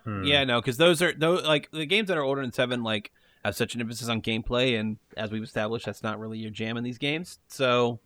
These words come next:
Speaker 2: um, I could definitely, like, y-, you would probably stay as far away from three and five as you physically could.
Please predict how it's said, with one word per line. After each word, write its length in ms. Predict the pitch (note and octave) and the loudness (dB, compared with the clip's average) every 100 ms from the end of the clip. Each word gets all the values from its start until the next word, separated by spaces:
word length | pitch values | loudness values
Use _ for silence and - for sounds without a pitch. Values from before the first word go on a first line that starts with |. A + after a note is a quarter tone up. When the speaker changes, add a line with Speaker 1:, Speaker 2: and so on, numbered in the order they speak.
| _ _ _ - _ - | _ _ _ -20 _ 0
Speaker 2:
um, 800 | A#2+ B2 B2 A#2+ A#2+ A#2 A#2+ A2+ _ _ _ _ _ _ | 2 4 2 2 0 -4 -6 -10 _ _ _ _ _ _
I 160 | A#2 A#2+ | -6 -4
could 320 | - A#2+ A2 | 0 -2 2
definitely, 400 | B2 A#2+ C3+ B2+ | 0 0 -6 -2
like, 240 | B2+ A#2 - | -2 -4 -6
y-, 80 | B2 | -6
you 220 | B2 C3 | -4 -2
would 220 | C#3+ C#3+ | -2 0
probably 340 | E3 G#3 A#3 E3 | 4 6 6 4
stay 220 | - F3 | 4 4
as 100 | C#3+ | 4
far 160 | - D#3 | 4 2
away 160 | C#3+ | 2
from 180 | C3+ A2 | -2 -8
three 240 | - B2 | -10 -10
and 100 | A2+ | -8
five 240 | - G#2+ G#2 | -4 -4 -4
as 120 | G2+ | -10
you 60 | G2 | -12
physically 420 | - G2+ F#2+ F#2 | -10 -8 -10 -14
could. 320 | - F#2 F#2+ | -12 -8 -8